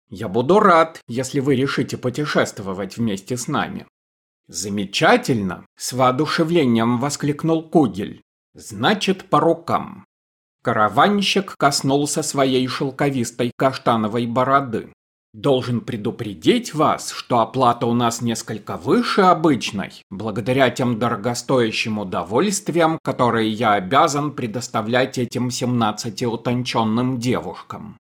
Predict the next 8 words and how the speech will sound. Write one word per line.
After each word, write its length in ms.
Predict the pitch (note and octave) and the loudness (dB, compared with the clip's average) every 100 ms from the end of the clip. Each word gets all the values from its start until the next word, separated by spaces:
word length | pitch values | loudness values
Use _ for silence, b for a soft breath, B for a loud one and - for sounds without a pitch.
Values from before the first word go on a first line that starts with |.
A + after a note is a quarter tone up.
| _ _ _ _ _ _ | _ _ _ _ _ _
«Неужели?» — 880 | F#2+ G#2 C#3+ F3+ E3 B3 D3 F#2+ - _ _ | -10 0 4 4 6 6 6 0 -8 _ _
забеспокоился 1080 | G#2 G#2 A2+ B2 - C#3 E3+ C3+ C3 C#3 D#3+ | -8 -6 -2 -4 0 2 4 4 2 -2 -6
Кугель. 560 | D3+ F3 B2+ F2+ F#2 - _ _ | 0 2 2 -2 -12 -16 _ _
«И 80 | G2+ | -14
сколько 540 | - - G3+ G#3+ C#3 | -8 2 2 4 -2
же 120 | B2+ | -2
вы 140 | G#2+ G#2 | -4 -4
просите?» 880 | - G#2+ F#2 F2 A#2 G2 E3+ G3 | -4 -2 -2 -2 -8 -2 0 0